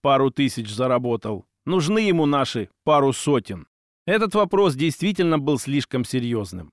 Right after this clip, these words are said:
Если бы он уже не слышал все эти слухи о том, насколько этот парень везуч, то, может быть, бы и сделал подобную глупость.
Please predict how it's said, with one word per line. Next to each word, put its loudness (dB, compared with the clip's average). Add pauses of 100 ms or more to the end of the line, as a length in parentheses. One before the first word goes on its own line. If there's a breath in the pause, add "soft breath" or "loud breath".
(120)
Если -2
бы 0
он 2
уже 0
не 0
слышал -2
все 0
эти -4
слухи -2
о 2
том, 2
насколько -2
этот -2
парень 0
везуч, -2
то, 2
может 2
быть, -4
бы -2
и 0
сделал 0
подобную 0
глупость. -6